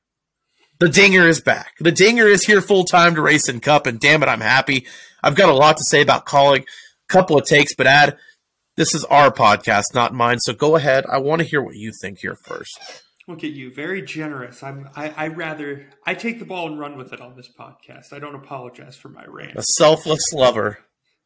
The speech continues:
Speaker 2: Not touching that. Anyway, Bob, Kaulig Racing, it just, it goes to show you what this sport looks like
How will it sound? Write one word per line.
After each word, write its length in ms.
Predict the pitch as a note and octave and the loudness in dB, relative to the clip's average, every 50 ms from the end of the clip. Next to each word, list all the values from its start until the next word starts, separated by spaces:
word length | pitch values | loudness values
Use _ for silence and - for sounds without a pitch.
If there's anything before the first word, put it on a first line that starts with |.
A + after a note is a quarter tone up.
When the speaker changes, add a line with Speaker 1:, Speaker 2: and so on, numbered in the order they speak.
| _ _ _ _ _ _ _ _ _ _ _ _ _ _ _ _ _ _ | _ _ _ _ _ _ _ _ _ _ _ _ _ _ _ _ _ _
Speaker 2:
Not 200 | C#3+ C#3+ C#3 C#3 | -16 -16 -16 -14
touching 360 | - C#3+ C#3 C#3+ - C3+ B2+ | -14 -14 -14 -14 -16 -18 -18
that. 240 | A#2+ A#2+ B2+ C3+ _ _ _ _ _ - | -18 -20 -20 -20 _ _ _ _ _ -6
Anyway, 420 | F3 G#3+ A3+ F3 D3 B2+ A2+ - - - - - - _ _ _ _ - | -4 -4 -4 -4 -4 -6 -8 -10 -14 -20 -20 -20 -20 _ _ _ _ -8
Bob, 420 | - F#3+ A3 A#3 A#3 A#3 A#3 - _ _ _ _ F#3+ F#3 _ _ - | -6 -4 -4 -4 -4 -8 -12 -18 _ _ _ _ -20 -20 _ _ -14
Kaulig 360 | G3+ A#3+ C#4 D4 C4+ A#3 A3+ | -10 -8 -8 -8 -10 -12 -12
Racing, 420 | A3 A3+ G#3+ - A#3 G#3+ G3+ F#3 - | -12 -12 -12 -12 -14 -16 -16 -14 -14
it 200 | F#3+ F3+ - - | -14 -12 -12 -12
just, 180 | A#3 A3+ - - _ _ _ _ _ _ | -12 -14 -14 -16 _ _ _ _ _ _
it 140 | - G3 - | -16 -14 -10
goes 200 | - A#3+ C#4 - | -10 -8 -10 -10
to 100 | - C#4+ | -10 -14
show 280 | - - - A#3+ A3 A3+ | -14 -14 -12 -12 -12 -12
you 200 | G#3+ G3+ G#3+ G#3 | -14 -14 -16 -18
what 500 | F#3+ F3 E3 D3+ D#3 F3 G3 F#3 - - - | -18 -18 -14 -12 -10 -10 -10 -10 -14 -20 -20
this 360 | D3+ D#3+ F3 E3 - - - | -18 -16 -16 -16 -16 -20 -20
sport 380 | - _ - E3+ E3 D#3+ D#3 D#3 - - _ _ | -20 _ -14 -12 -10 -10 -12 -14 -18 -20 _ _
looks 400 | - E3 E3 F3 E3 E3+ - - | -18 -16 -14 -14 -16 -16 -18 -16
like 420 | D3+ D3 C#3 C#3 C#3 C#3 - _ | -14 -12 -12 -14 -14 -18 -20 _